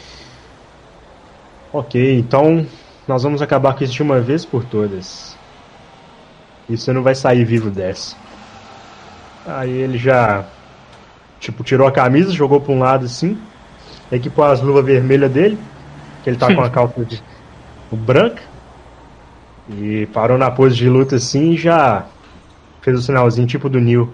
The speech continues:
Speaker 1: com a mão. "Pode vir." <laughs> Então bora lá, já. A iniciativa já vinha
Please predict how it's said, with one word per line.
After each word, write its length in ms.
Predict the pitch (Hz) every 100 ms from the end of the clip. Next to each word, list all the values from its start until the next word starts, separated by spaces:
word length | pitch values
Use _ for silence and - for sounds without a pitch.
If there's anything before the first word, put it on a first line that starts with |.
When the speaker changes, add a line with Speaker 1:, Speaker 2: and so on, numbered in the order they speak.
| -
Speaker 1:
com 80 | 120
a 80 | 107
mão. 300 | 113 127 123 - - -
"Pode 260 | 139 143 127
vir." 200 | 107 117 123 - - - - - - - - - - - - - 202
<laughs> 100 | 185 - 160 - - - -
Então 160 | - 113
bora 260 | 120 139 127
lá, 180 | 110 104
já. 140 | 110
A 60 | 110
iniciativa 680 | 117 - 131 - 123 120
já 120 | 123
vinha 460 | 123 135 170 170